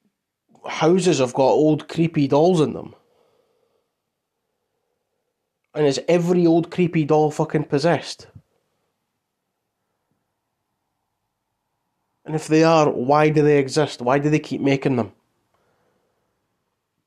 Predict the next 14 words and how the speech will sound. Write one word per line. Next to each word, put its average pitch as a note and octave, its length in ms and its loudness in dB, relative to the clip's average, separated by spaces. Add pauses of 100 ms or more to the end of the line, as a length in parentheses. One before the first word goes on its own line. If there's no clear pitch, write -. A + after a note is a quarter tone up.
(1800)
Whoever E3+ 360 2
it D#3+ 140 4
is D3+ 100 0
that's C#3+ 160 -2
making E3 400 2
them D#3 140 2
should C#3+ 180 -6
be B2+ 120 -4
fucking C3 360 -6
shot. - 480 -4 (1300)
If - 160 -10
that's C3+ 240 0
the B2+ 80 -4
case. - 480 -6